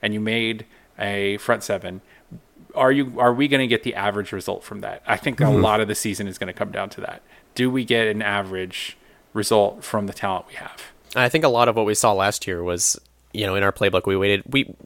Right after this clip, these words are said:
Speaker 2: didn't necessarily react to every play, but we waited for the ball to come to us
Speaker 1: Well, I mean, we
Speaker 2: in a
Speaker 1: could, we
Speaker 2: way,
Speaker 1: could,
Speaker 2: you know?
Speaker 1: we could afford to.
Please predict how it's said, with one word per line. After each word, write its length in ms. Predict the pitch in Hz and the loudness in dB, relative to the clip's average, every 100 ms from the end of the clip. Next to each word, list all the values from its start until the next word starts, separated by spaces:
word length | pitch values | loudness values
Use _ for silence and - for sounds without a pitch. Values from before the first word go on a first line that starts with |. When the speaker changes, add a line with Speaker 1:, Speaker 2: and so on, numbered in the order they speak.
| - - | -8 2
Speaker 2:
didn't 160 | 185 | 4
necessarily 360 | 170 - 143 110 | 6 6 4 2
react 560 | 110 113 101 117 - - | 0 2 2 2 -2 -2
to 100 | 175 | 0
every 200 | 175 185 | 0 -2
play, 260 | 190 196 | -4 -4
but 220 | 190 - | 0 0
we 360 | 127 131 127 120 - - - - _ - | 2 2 2 0 -6 -20 -20 -20 _ -16
waited 360 | 131 147 160 151 | 2 4 4 2
for 160 | - | 0
the 120 | 135 | 0
ball 260 | 120 117 117 | 4 6 6
to 80 | 113 | 2
come 220 | - 110 | -2 -4
to 140 | - | -4
us 460 | 101 101 - - - _ _ - - | -2 -2 0 -4 -8 _ _ -12 2
Speaker 1:
Well, 120 | 185 | 4
I 60 | |
mean, 140 | 180 175 | 4 2
we 80 | 143 | 4
Speaker 2:
in 80 | |
a 40 | 110 | 4
Speaker 1:
could, 80 | 92 | 2
we 100 | 107 | -2
Speaker 2:
way, 60 | |
Speaker 1:
could, 120 | - - | -4 -6
Speaker 2:
you 80 | 101 | -2
know? 180 | 95 95 | -2 -2
Speaker 1:
we 80 | 160 | 0
could 100 | 202 | 4
afford 380 | 180 - 139 175 | 2 0 -4 -4
to. 280 | - 101 92 | -2 -4 -4